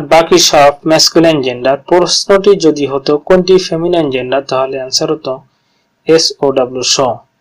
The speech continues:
শুকরি। Gender expresses the, জেন্ডার কি এক্সপ্রেস করে এটা জানতে চাওয়া হচ্ছে। Biological identity of human beings,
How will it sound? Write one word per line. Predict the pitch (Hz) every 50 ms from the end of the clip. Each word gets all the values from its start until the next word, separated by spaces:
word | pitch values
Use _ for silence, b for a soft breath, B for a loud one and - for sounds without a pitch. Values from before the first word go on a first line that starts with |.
| _ _ _ -
শুকরি। | - - - 156 160 - 156 139 123 110 113 - _ _ _ _ _ _ _ _ _ _ _ -
Gender | 147 139 139 165 180 185 180 185 180 180 156
expresses | 156 - - - 185 185 180 - - 175 165 147 - -
the, | 131 139 147 143 143 143
জেন্ডার | 143 143 139 147 147 143 - _
কি | - 165 156 143
এক্সপ্রেস | - - - 147 151 151 131 - -
করে | 143 127 120 117 156 175 _ _ _ _ _ _ _ _ _ _ _ _ _ _ 143
এটা | 139 143 127 - -
জানতে | 127 127 123 120 - 131 123 -
চাওয়া | 143 139 143 156
হচ্ছে। | 156 - - 185 185 180 - _ _ - 139
Biological | 147 147 156 165 170 170 165 165 170 170 175 170 165 147 139 139
identity | 139 151 156 156 165 160 170 156 143
of | 135 - -
human | 143 143 139 131 123 123 120
beings, | 131 151 170 -